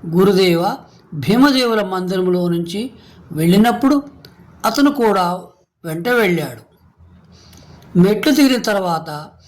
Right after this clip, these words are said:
సర్వజ్ఞుడు శివరాశిని చూచి, "శివరాశి, వెళ్ళి నీవు కూడా పారాయణం చేసి శివమూర్తిని విసర్జించు.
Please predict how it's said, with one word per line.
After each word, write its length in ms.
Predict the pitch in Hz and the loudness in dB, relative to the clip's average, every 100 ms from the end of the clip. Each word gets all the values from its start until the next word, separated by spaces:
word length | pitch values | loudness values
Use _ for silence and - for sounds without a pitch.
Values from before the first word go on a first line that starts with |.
| _ _ - | _ _ -10
సర్వజ్ఞుడు 920 | - 196 196 226 208 208 165 160 165 - - - | -6 -2 0 0 0 -2 -2 -6 -12 -20 -20 -10
శివరాశిని 680 | - 185 190 214 233 233 285 | -2 0 2 2 2 4 2
చూచి, 640 | 269 208 180 175 160 208 - - - - - - - - | 2 0 -2 -2 -6 -8 -14 -20 -20 -20 -20 -20 -20 -10
"శివరాశి, 800 | - 180 180 180 170 165 170 233 - _ _ - - - | -2 0 2 0 0 -2 -4 -8 -14 _ _ -20 -20 -14
వెళ్ళి 440 | 147 175 240 240 - | -2 2 2 0 -4
నీవు 240 | 160 220 | -2 0
కూడా 360 | 269 277 247 208 | 0 2 2 0
పారాయణం 720 | 175 165 160 170 190 254 277 - | -2 -6 -6 -2 -2 -2 -2 -4
చేసి 440 | 196 143 165 170 - - - - | -6 -6 -8 -12 -16 -20 -18 0
శివమూర్తిని 920 | - 185 220 262 269 - 190 175 240 | 2 4 6 6 4 0 -8 -6 -8
విసర్జించు. 720 | 151 131 233 175 196 165 - | -8 -4 -2 0 0 0 -4